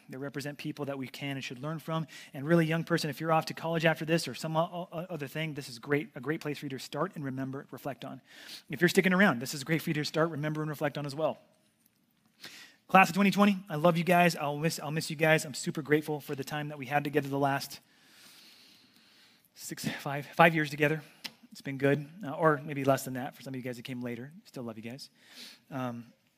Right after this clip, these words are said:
I would encourage you to, as this series suggests, to consider and honor Christ as supreme, not to think of that as being anything less. That's, that's the focus of your life. Whether you're a doctor, an engineer, a lawyer, this is what it's about.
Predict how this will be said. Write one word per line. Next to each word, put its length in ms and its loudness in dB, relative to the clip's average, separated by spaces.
I 60 -8
would 160 2
encourage 340 2
you 100 0
to, 260 0
as 180 2
this 120 -2
series 600 -2
suggests, 680 -2
to 80 -8
consider 520 4
and 160 -14
honor 300 2
Christ 400 -2
as 80 -2
supreme, 500 -8
not 200 -10
to 100 -6
think 240 -4
of 180 -6
that 320 2
as 100 -8
being 220 -8
anything 460 -6
less. 260 4
That's, 200 -2
that's 220 2
the 100 -6
focus 340 2
of 60 -10
your 100 -6
life. 320 -6
Whether 280 2
you're 160 2
a 80 0
doctor, 380 4
an 60 -4
engineer, 320 -6
a 40 -6
lawyer, 260 -2
this 220 0
is 80 -4
what 140 -2
it's 100 -8
about. 360 -8